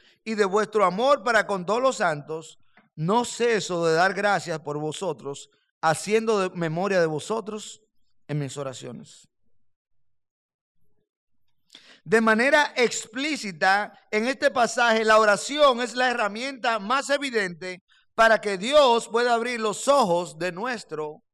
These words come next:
entendimiento. Entonces, una de las razones por la que nosotros no vemos las cosas como son, no disfrutamos la vida a plenitud,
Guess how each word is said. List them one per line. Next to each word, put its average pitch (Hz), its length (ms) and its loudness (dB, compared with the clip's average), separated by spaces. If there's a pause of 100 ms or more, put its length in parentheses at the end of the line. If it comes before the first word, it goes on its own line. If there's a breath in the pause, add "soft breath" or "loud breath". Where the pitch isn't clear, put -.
(140)
entendimiento. 143 720 -14 (1700 soft breath)
Entonces, 262 400 -4
una 277 280 -2
de 294 100 2
las 254 160 2
razones 240 800 -4 (240 soft breath)
por 233 160 -2
la 233 160 2
que 233 180 -4
nosotros 233 920 -6 (240 soft breath)
no 254 340 -4
vemos 277 560 2
las 233 220 2
cosas 285 340 0
como 233 260 -4
son, 269 300 0
no 262 100 -6
disfrutamos 269 640 -2
la 247 120 4
vida 262 160 -2
a 247 80 -4
plenitud, 233 480 -8